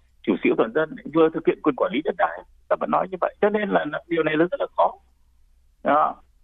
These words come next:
Ờ, tất nhiên cái gì nó có lý do của nó, sắp tới chúng ta phải nghiên cứu, tổng kết. Rồi cái câu chuyện hiện nay của chúng ta đó là không phân biệt là đâu là đất công, đâu là đất tư. Trên thực tế thì Việt Nam không có đất tư, tất cả là đất, đất công hết,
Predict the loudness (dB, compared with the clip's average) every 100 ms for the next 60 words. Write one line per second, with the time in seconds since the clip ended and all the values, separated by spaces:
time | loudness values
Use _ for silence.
0 | _ 0 4 4 2 0 -4 -6 -14 -6
1 | -2 0 -2 -6 -2 0 2 2 2 0
2 | -2 -4 -4 -4 -6 -4 -6 -4 -4 -4
3 | -4 -4 -2 -4 -6 -8 -18 -2 0 0
4 | _ _ _ _ _ 0 4 4 2 -2
5 | -4 -4 2 2 2 -4 _ -2 2 2
6 | 2 -2 -4 0 2 2 0 -4 _ _
7 | _ _ _ _ _ _ _ _ _ _
8 | _ _ _ -2 0 0 -2 -4 -2 -2
9 | 2 0 2 2 2 0 2 0 2 2
10 | 2 2 2 2 0 2 2 4 2 2
11 | 0 0 2 0 -2 -6 -4 0 2 2
12 | -2 _ _ _ _ -2 -2 2 0 2
13 | 0 0 -2 -4 -2 0 0